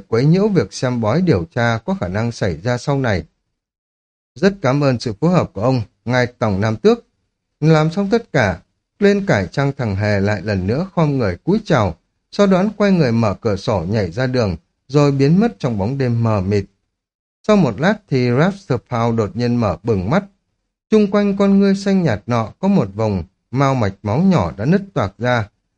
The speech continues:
Gã chợt bật người ngồi dậy, nhìn về phía cửa sổ đang mở rộng.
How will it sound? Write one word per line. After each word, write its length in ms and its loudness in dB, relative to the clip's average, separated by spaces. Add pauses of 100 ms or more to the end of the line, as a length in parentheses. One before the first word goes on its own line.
(160)
Gã 160 2
chợt 280 0
bật 220 -4
người 200 0
ngồi 220 0
dậy, 240 -2 (320)
nhìn 240 4
về 160 0 (100)
phía 200 2 (100)
cửa 240 0
sổ 420 -2
đang 260 -2
mở 220 -2
rộng. 200 -2